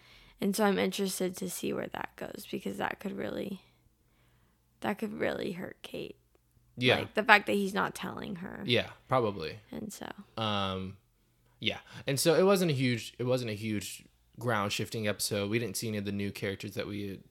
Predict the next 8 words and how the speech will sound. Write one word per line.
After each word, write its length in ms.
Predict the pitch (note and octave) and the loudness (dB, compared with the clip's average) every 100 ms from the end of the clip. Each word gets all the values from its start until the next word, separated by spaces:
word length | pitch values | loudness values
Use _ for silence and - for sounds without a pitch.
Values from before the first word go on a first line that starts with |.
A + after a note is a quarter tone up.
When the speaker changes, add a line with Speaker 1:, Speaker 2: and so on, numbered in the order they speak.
| - | -6
Speaker 2:
talked 220 | G2+ F#2 | -6 -4
about 280 | G2 F2 - _ - | -8 -10 -14 _ -6
yesterday. 560 | F#2+ - F#2 F2+ F#2+ _ - - - - | -4 -4 -8 -8 -10 _ -20 -20 -20 -6
Um, 360 | - G2+ G2 F#2+ - - _ A#2 | 0 2 2 -2 -10 -20 _ 0
also, 1000 | C3 E3 E3+ C3+ - A2 F#2+ F#2+ A2+ - _ _ _ _ _ - | 4 4 4 4 4 4 6 2 0 -10 _ _ _ _ _ -2
I 320 | C#3 E3 F3+ | 2 4 4
am 260 | E3+ B2 A#2 | 2 0 -2
so 880 | - - C#3 C3+ C#3+ D#3 D#3+ E3+ | -2 0 2 4 4 4 4 0